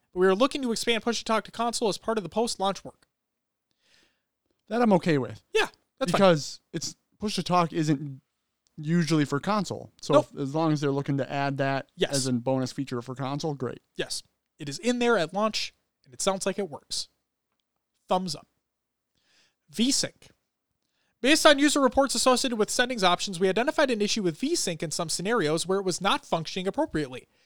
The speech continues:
Speaker 1: In some cases, it was not appropriately being turned off and, it, and added additional input latency because of it.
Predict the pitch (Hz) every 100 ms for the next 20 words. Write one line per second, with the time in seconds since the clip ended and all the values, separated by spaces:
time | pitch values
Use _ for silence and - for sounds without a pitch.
0 | _ _ _ 196 196 359 392 220 139 180
1 | 170 185 185 170 220 339 320 269 254 233
2 | 208 202 185 180 170 - 262 170 - 180
3 | 180 - 185 170 - 208 269 269 226 226
4 | - 240 208 226 233 151 156 156 208 208
5 | 262 208 143